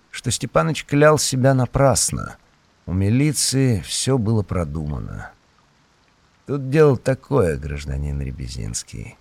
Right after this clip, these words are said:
Ориентировка поступила, что на районе прячется опасный преступник, разыскиваемый за убийство, рэкет, хулиганство, ну там полный букет.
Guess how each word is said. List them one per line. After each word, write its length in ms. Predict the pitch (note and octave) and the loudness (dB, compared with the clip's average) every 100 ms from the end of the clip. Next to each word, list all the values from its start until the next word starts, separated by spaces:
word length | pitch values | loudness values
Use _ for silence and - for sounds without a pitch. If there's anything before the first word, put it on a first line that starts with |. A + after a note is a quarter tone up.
| - | -8
Ориентировка 720 | A#2 C3 B2+ E3 E3+ G#2+ G#2 | -4 -4 -2 0 0 0 -6
поступила, 580 | - - B2 - C#3 C3 | -6 -6 -6 -4 -2 -2
что 220 | - B2 | 0 0
на 120 | B2+ | 2
районе 460 | C3 C3+ D3+ C#3+ B2 | 2 2 4 4 2
прячется 560 | B2 C3 - - B2+ | 0 -2 -4 -2 0
опасный 460 | B2+ - B2+ C3 B2 | 0 2 0 0 -2
преступник, 840 | B2 A#2+ - - - A1+ - - - | -2 -4 -4 -6 -6 -10 -12 -18 -10
разыскиваемый 840 | - B2 G#2+ - G2+ F#2+ F#2+ F#2+ F2 | 0 2 2 0 -2 0 0 0 0
за 160 | F2 | -4
убийство, 640 | F2 G2+ D#3 D3+ - G#2 | -4 -4 -2 -2 -2 -2
рэкет, 340 | F2 A#2+ C3+ - | -2 -2 -6 -14
хулиганство, 720 | - D#2 D#2 A2+ F#2 - - | -10 -8 -4 -2 -2 -6 -8
ну 160 | - | -12
там 260 | - - - - | -12 -10 -10 -6
полный 240 | E2+ D#2 | -4 -4
букет. 480 | D2+ - A#1 G1+ | -6 -10 -10 -12